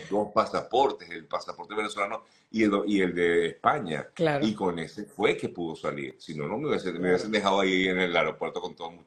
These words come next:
Speaker 1: con todo ese muchachero. ¿Ah? No. <laughs>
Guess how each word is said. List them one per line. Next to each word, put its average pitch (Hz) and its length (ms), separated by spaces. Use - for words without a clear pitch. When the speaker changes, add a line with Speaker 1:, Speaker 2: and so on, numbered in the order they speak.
Speaker 1:
con 95 160
todo 95 120
ese 92 120
muchachero. 87 600
¿Ah? 95 360
No. 78 880
<laughs> 123 420